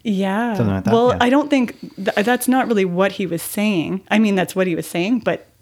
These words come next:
Speaker 1: like, yeah. But, but the more I thought about, like, "This is not the same thing that I'm about to try. This is,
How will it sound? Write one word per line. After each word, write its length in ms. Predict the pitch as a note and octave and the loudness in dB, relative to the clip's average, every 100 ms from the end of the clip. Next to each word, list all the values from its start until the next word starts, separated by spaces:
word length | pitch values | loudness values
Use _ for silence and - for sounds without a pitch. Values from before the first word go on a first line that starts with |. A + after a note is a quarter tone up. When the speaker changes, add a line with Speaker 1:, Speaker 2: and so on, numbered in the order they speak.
| _ | _
Speaker 1:
like, 300 | E3+ - - _ _ _ _ _ | -6 -6 -10 _ _ _ _ _
yeah. 360 | F#3+ F3 C3+ D#3+ _ | -2 -2 -2 -8 _
But, 180 | G#3+ G3 F#3 | -2 0 0
but 440 | G#3 - - - | 0 0 -4 -4
the 80 | F3+ | 0
more 320 | F#3+ F#3+ F#3+ F#3+ | 2 2 2 2
I 80 | F3+ | 0
thought 300 | - F3+ F#3 | 0 2 2
about, 400 | E3 D#3+ D#3 F3+ | 0 -2 -2 -4
like, 200 | D#3+ E3+ | -4 -4
"This 200 | F3+ F#3 | -2 -2
is 160 | E3 | 0
not 380 | F3 E3+ E3 D#3 - _ | 2 4 2 0 -8 _
the 260 | - F3 F3 | -18 -4 -4
same 680 | - - D#3+ D#3 D3+ F3 - - - - - - _ | -2 0 2 2 2 0 -4 -12 -20 -20 -20 -20 _
thing 320 | - F#3 F3+ E3+ | -4 0 2 2
that 100 | E3 | 0
I'm 100 | F3 | 0
about 280 | E3+ F3+ | -2 -4
to 80 | - | -4
try. 520 | E3+ F#3+ E3 - F#3 - _ | -4 0 0 -2 -6 -12 _
This 180 | F#3+ - | -4 -2
is, 300 | F3+ D#3+ - | -2 -4 -10